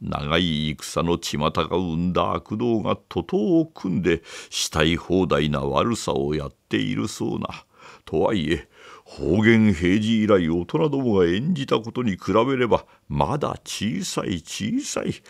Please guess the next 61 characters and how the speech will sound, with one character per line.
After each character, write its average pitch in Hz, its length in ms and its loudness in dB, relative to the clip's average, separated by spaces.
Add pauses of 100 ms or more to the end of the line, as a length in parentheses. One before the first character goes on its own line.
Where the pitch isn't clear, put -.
(280)
時 85 240 2
義 87 240 4
の 80 160 6
反 85 420 -2
抗。 117 400 -4 (340)
そ - 240 0
ん 262 140 2
な 269 120 6
こ 226 120 8
と 101 120 6
ど 107 260 4
う - 20 8
だ 269 120 6
っ - 120 -2
て 208 100 0
い 285 280 6
い 370 40 10
じ 370 80 6
ゃ 302 60 10
あ 190 80 4
り 156 80 2
ま 120 120 6
せ 147 100 4
ん 147 80 -2
か。 - 180 0 (540)
私 - 400 6
は、 143 180 2 (140)
私 - 400 4
の 139 80 6
子 220 120 8
供 214 200 10
だ 214 100 8
け 233 140 6
を 175 120 8
悪 175 240 6
い 247 80 0
仲 190 220 6
間 202 100 2
か 180 100 -2
ら 160 200 0
連 208 80 0
れ 202 80 12
戻 240 240 6
し - 60 0
て 233 100 0
く 226 140 -2
れ 285 100 6
ば 254 120 10
い 247 40 6
い 359 280 8
ん 359 60 -2
で 247 120 6
す。 - 120 -6 (360)
そ - 200 -4
う 139 300 6
は 71 120 2
い 69 200 -2
か 180 220 -2
な 165 120 2
い 90 160 2
よ。 67 300 -6